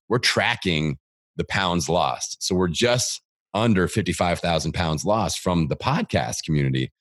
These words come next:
And there's no opt-in. People go to million pound mission dot com, they click on Donate My Weight, and they, if they listen to an episode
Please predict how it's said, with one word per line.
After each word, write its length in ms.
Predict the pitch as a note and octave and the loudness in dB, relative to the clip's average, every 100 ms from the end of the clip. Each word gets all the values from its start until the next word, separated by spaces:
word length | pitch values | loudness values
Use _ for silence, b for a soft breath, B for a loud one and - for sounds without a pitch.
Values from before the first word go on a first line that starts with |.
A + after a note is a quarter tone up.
| _ _ - | _ _ -4
And 360 | F#2 G2 G2 F2+ | 0 2 4 2
there's 160 | F2+ | 2
no 240 | G2+ B2+ - | 4 2 2
opt-in. 500 | F#2+ D#2+ - D#2 F2 | 0 0 0 0 2
People 180 | F#2 F#2+ | 2 0
go 100 | G2+ | 2
to 60 | F#2 | 2
million 260 | D#2+ G2+ | 2 2
pound 180 | A2+ G2 | 2 2
mission 240 | F#2+ G#2+ F#2 | 2 4 2
dot 200 | E2 - | 2 0
com, 280 | A2 A2+ - _ _ | 0 0 -2 _ _
they 60 | - | -6
click 220 | - F#2 | -2 0
on 200 | F2 D2+ | 0 2
Donate 320 | E2+ F2+ G2+ | 2 4 2
My 100 | G2+ | 2
Weight, 360 | A#2+ E2+ D#2+ E2 _ _ _ - | 4 4 2 -2 _ _ _ -2
and 340 | F2 F2 D#2 | 2 2 2
they, 140 | F#2 | 2
if 120 | D#2+ - | 2 2
they 340 | G2 F#2 D2+ D2 | 2 2 0 -2
listen 260 | F2+ A2+ | -2 2
to 80 | A#2+ | 0
an 80 | G2 | 0
episode 640 | G2 F#2 - D2 C#2+ F2+ | -2 -2 0 2 0 -2